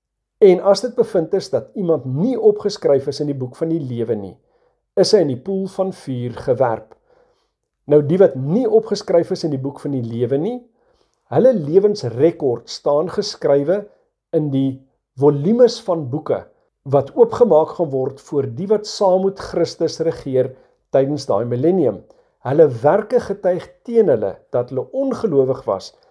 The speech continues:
en daarom word hulle dan in die poel van vuur gewerp. So, ons weet dat die ongelowiges hel toe gaan, maar ook dat die duiwel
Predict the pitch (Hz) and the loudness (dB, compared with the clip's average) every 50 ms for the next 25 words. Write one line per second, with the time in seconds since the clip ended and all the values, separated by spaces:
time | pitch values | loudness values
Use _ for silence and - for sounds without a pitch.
0 | _ _ _ _ _ _ - 170 151 151 127 117 131 113 131 143 156 156 156 123 | _ _ _ _ _ _ -6 -4 -4 -4 -2 0 4 4 6 6 4 2 2 0
1 | 120 117 117 - - 131 123 123 117 104 107 113 110 143 135 147 143 - 139 135 | -2 -2 -2 -2 -4 -6 -4 -4 -4 -6 -6 -6 -8 -8 -10 -10 -10 -10 -12 -12
2 | 131 127 - 151 139 - - 120 110 110 110 - - 123 113 143 165 156 107 - | -10 -10 -10 -10 -10 -10 -12 -12 -12 -12 -12 -8 -8 -4 -2 0 0 0 -2 -6
3 | _ _ _ _ _ _ _ _ _ _ _ _ _ _ _ _ _ _ _ _ | _ _ _ _ _ _ _ _ _ _ _ _ _ _ _ _ _ _ _ _
4 | _ - - 196 190 175 190 139 117 117 113 135 185 247 240 196 151 135 - - | _ 2 4 4 4 4 2 -2 -2 -4 -4 -2 2 4 4 4 2 0 -6 -6
5 | - - 277 277 262 - - 208 160 147 135 139 135 120 135 120 - 110 104 107 | -4 -2 -2 -2 0 -2 -2 0 2 2 2 2 0 -2 -4 -6 -6 -4 -2 -2
6 | 113 - 131 - - 151 170 226 233 220 - _ _ _ _ _ _ _ _ - | -4 -4 -8 -6 -4 -4 -4 -4 -6 -10 -16 _ _ _ _ _ _ _ _ 2
7 | 147 156 165 165 - 254 269 262 269 - 247 220 180 190 170 139 120 - 123 139 | 4 4 4 2 0 -2 -2 -2 2 2 2 2 4 0 -4 -4 -2 0 2 2
8 | 165 185 143 127 107 90 | 2 2 2 0 -2 -2